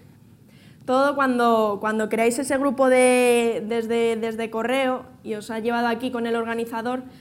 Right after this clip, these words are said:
aquí en miembros os van a salir todas las personas a las que habéis invitado a,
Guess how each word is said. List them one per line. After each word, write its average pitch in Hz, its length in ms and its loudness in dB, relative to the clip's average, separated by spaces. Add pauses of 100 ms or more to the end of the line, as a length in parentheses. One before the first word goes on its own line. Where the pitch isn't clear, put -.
(120)
aquí 226 280 -4
en 254 160 0
miembros 269 440 0
os 240 100 -4
van 233 160 -2
a 240 40 -2
salir 240 300 -4
todas 240 160 0
las 233 120 -2
personas 240 500 -6
a 240 60 -6
las 220 160 -6
que 214 100 -10
habéis 208 180 -8
invitado 208 400 -4
a, - 320 -8